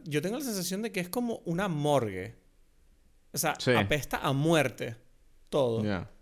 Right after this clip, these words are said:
Speaker 1: Es muerte.
Speaker 2: ¿Tú
Speaker 1: Todo el
Speaker 2: sabes
Speaker 1: mundo
Speaker 2: que,
Speaker 1: está
Speaker 2: que
Speaker 1: pálido.
Speaker 2: Sí,
Speaker 1: Hace
Speaker 2: sí.
Speaker 1: frío. ¿Sabes?
Speaker 2: Uf,
Speaker 1: Es,
Speaker 2: ya.
Speaker 1: es una
Speaker 2: Tú sabes
Speaker 1: morgue.
Speaker 2: que esto, sí,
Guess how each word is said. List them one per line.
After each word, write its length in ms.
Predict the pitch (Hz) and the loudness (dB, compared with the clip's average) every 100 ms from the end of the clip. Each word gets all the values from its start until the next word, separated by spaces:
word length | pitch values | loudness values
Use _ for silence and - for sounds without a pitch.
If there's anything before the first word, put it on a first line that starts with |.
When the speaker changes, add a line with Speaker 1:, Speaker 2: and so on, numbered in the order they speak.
| - | -12
Speaker 1:
Es 120 | 165 | -4
muerte. 440 | 185 202 120 120 - - | 2 2 2 -4 -10 -4
Speaker 2:
¿Tú 100 | 151 | 2
Speaker 1:
Todo 100 | 185 | 6
el 40 | |
Speaker 2:
sabes 60 | 190 | 6
Speaker 1:
mundo 140 | 214 208 | 6 4
Speaker 2:
que, 40 | |
Speaker 1:
está 180 | 190 180 | 4 0
Speaker 2:
que 60 | - | 4
Speaker 1:
pálido. 600 | 165 147 120 110 117 127 - - - - - | 6 8 6 2 -2 -8 -18 -20 -20 -20 -10
Speaker 2:
Sí, 240 | - 156 165 | 2 6 8
Speaker 1:
Hace 240 | 180 214 | 8 4
Speaker 2:
sí. 100 | - | 0
Speaker 1:
frío. 560 | - 175 175 123 113 110 - - _ _ _ _ - | 2 6 8 8 6 0 -10 -20 _ _ _ _ -16
¿Sabes? 440 | - 294 165 127 | -2 2 4 6
Speaker 2:
Uf, 100 | 220 - - 101 | 6 4 2 2
Speaker 1:
Es, 80 | |
Speaker 2:
ya. 160 | 90 80 | 2 2
Speaker 1:
es 100 | 156 | 2
una 140 | 202 226 | 2 4
Speaker 2:
Tú 60 | |
sabes 180 | 214 247 | 6 8
Speaker 1:
morgue. 160 | 214 233 | 8 6
Speaker 2:
que 80 | |
esto, 260 | 226 - 226 - - - _ _ | 4 6 4 2 -20 -20 _ _
sí, 360 | - - 156 | -2 4 6